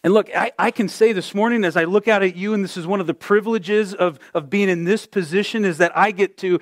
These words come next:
every Sunday look at all of you and your faces, and you guys are unfortunately just have to look at me, <laughs> right?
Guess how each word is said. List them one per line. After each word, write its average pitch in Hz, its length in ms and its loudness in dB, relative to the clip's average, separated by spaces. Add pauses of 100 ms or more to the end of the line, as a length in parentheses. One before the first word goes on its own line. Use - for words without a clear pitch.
(120)
every 185 200 2
Sunday 175 380 0 (160)
look 208 220 2
at 190 80 4
all 185 320 6
of 160 100 -4
you 214 240 0
and 175 100 0
your 196 140 0
faces, 165 420 -2
and 160 120 -4
you 190 100 -4
guys 165 300 2
are 160 140 2 (200)
unfortunately 165 800 0
just 151 340 -10 (140)
have 156 200 0
to 139 140 0
look 160 200 -2
at 151 80 -2
me, 156 460 -2
<laughs> - 60 -20
right? 190 380 -2